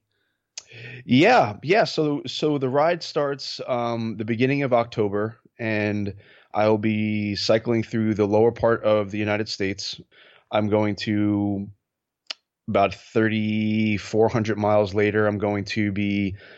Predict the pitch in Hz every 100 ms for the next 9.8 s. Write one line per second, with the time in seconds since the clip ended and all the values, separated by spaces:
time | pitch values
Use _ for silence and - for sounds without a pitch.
0 | _ - - 110 110 113 110 110 101 101
1 | 101 101 - _ _ _ - 110 104 -
2 | 113 - 107 104 101 98 101 110 117 113
3 | 123 123 107 101 92 90 98 - _ _
4 | 104 101 98 95 - _ _ _ 123 240
5 | 202 170 - 175 160 113 110 107 101 95
6 | 92 101 101 104 101 101 101 - - 120
7 | 120 117 110 - 113 113 107 - 123 143
8 | 120 113 127 113 101 - 123 - 107 -
9 | - 113 - 95 87 85 85